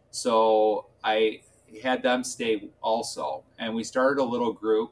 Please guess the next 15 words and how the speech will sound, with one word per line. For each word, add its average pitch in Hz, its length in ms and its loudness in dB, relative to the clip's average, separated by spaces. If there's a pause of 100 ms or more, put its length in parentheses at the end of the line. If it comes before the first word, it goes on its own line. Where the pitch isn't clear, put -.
(140)
um, 95 640 -2
and, 101 360 -8
uh, 101 120 0
there 101 120 -4
were 98 80 -6
five 123 360 0
of - 120 -10
us 92 200 -6
in 101 60 -16
that 90 180 -10
first 107 340 -8
year, 117 360 -6 (360)
started 139 280 -2
running 156 300 2
together. - 480 -8